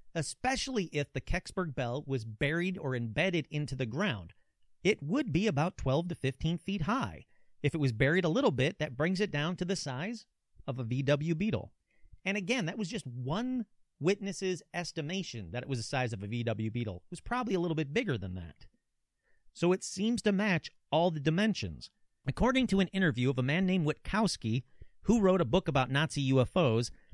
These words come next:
this device contained two counter-rotating cylinders which would be filled with a mercury-like substance, violet in color. This metallic liquid was codenamed Zerum five two five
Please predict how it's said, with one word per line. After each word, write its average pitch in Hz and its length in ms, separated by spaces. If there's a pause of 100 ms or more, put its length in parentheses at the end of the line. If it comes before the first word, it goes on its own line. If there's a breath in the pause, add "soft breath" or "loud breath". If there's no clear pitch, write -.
(140 soft breath)
this 185 240
device 156 440
contained 135 500
two 214 360
counter-rotating 196 880
cylinders 131 600 (340 soft breath)
which 156 180
would 160 100
be 143 120
filled 190 380
with 185 200
a 127 100
mercury-like 170 840
substance, 135 640
violet 175 580
in 151 160
color. 156 500 (720)
This 165 220
metallic 208 500
liquid 151 440
was 139 120
codenamed 147 760 (220)
Zerum 220 640 (100)
five 185 360
two 180 180
five 117 560